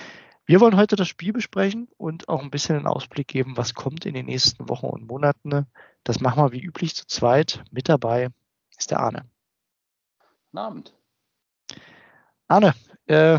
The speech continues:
Speaker 1: wie gesagt, wir nehmen heute am Montagabend auf. Das heißt, wir hatten jetzt, äh, den gesamten Sonntag und eigentlich so gut wie den gesamten Montag Zeit.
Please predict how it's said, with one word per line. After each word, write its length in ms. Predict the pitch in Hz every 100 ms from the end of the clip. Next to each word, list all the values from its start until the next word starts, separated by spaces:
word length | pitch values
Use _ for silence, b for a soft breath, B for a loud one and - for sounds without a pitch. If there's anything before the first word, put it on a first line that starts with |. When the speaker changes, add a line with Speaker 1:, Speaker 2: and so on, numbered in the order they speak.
| 139
Speaker 1:
wie 80 | 151
gesagt, 180 | 185 143
wir 80 | 151
nehmen 180 | 185 185
heute 200 | 185 175
am 100 | 156
Montagabend 640 | 180 185 165 147 165 -
auf. 240 | 156 -
Das 160 | - 127
heißt, 240 | 147 139
wir 380 | 151 143 143 131
hatten 240 | 147 - 147
jetzt, 500 | 147 - - - -
äh, 380 | 156 139 139 135 _ _ -
den 100 | 139
gesamten 340 | 143 170 214
Sonntag 600 | 170 175 180 180 180 -
und 320 | - 156 156 -
eigentlich 540 | 131 151 143 131 -
so 120 | 139
gut 200 | 131 139
wie 60 | 147
den 140 | 131
gesamten 340 | 123 120 - 143
Montag 360 | 127 139 135 -
Zeit. 360 | - 127 147